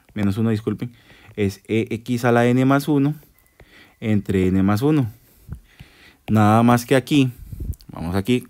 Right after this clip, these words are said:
cuatro por un tercio son cuatro tercios, sería u a la menos cinco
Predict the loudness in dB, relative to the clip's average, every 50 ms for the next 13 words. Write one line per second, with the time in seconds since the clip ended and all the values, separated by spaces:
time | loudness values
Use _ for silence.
0 | _ -10 _ 0 2 2 0 0 0 -2 -2 -2 -4 _ _ _ _ -2 0 0
1 | 0 0 0 0 -2 -2 -2 -4 -4 -2 -2 -2 -2 -2 -2 0 2 2 2 2
2 | -2 -4 -4 -6 -14 -20 -20 -20 -20 -20 -20 -20 -20 _ _ -4 0 2 2 2
3 | 2 -2 -4 _ _ _ _ _ _ _ _ _ _ _ _ _ _ 2 4 6
4 | 8 8 8 6 6 6 6 6 4 4 2 4 2 2 2 2 0 -2 -2